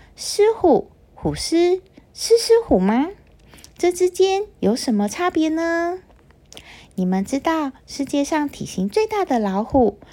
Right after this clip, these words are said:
是哪一个品种吗？它光是一个尾巴就有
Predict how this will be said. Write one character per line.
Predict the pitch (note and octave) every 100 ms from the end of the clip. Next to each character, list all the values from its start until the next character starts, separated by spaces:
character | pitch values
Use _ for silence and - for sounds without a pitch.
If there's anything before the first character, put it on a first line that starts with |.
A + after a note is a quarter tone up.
| -
是 | - - G3
哪 | E3 -
一 | -
个 | D4+ E4+
品 | - C#4
种 | D#4+ C#4+
吗？ | C#4+ E4 G#4 _ _ - _ _ - - -
它 | E4+
光 | F4 F4+ F#4+
是 | -
一 | A#3
个 | G#3+ C4 B3+
尾 | F3
巴 | - C4+ D4+ F4+ _ - -
就 | - A3
有 | F#3 -